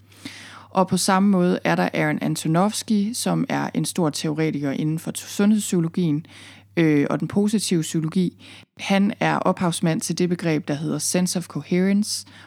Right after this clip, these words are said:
oplevelse af sammenhæng. Og det, siger han, er helt centralt for vores trivsel, altså den her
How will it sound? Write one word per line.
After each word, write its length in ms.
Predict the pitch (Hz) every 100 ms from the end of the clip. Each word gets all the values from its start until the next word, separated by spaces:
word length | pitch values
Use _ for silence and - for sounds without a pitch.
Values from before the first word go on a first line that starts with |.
| - -
oplevelse 580 | 175 175 147 147 -
af 80 | 160
sammenhæng. 640 | - 185 202 214 180 156 - - _ _ -
Og 180 | 196
det, 140 | 233 233
siger 240 | - 220
han, 400 | 214 196 190 208 -
er 80 | 196
helt 460 | - - 240 170 -
centralt 640 | - - 175 - 202 170 151
for 180 | - 170
vores 320 | 165 170 -
trivsel, 480 | - 180 - 151 -
altså 240 | 165 -
den 240 | 180 202 190
her 200 | 185